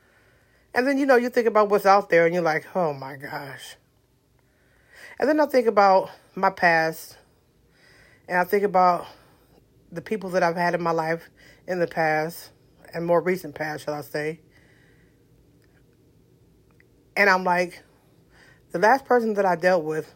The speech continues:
we were comfortable together. He was somebody that I've known basically all my life.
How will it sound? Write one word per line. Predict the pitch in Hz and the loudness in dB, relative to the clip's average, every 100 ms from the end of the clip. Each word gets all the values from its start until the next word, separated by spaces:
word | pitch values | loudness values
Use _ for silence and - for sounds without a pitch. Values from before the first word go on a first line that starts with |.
| _ | _
we | 180 220 | -8 -4
were | 208 | -4
comfortable | - 208 190 156 | -2 -4 -4 -8
together. | 151 139 135 - - _ _ _ _ _ _ _ _ _ _ _ _ _ _ _ _ _ _ _ _ 202 | -8 -10 -14 -14 -20 _ _ _ _ _ _ _ _ _ _ _ _ _ _ _ _ _ _ _ _ -4
He | 202 | -4
was | 180 175 151 - | -2 -6 -6 -6
somebody | 185 180 175 180 | -4 0 2 2
that | 165 | 0
I've | 160 156 | -2 -4
known | 160 175 175 170 | -2 0 2 0
basically | 147 147 180 190 160 160 | -6 -4 -4 -4 -6 -2
all | 160 | 0
my | 190 | 0
life. | 190 160 160 175 - | -2 -2 -2 -6 -14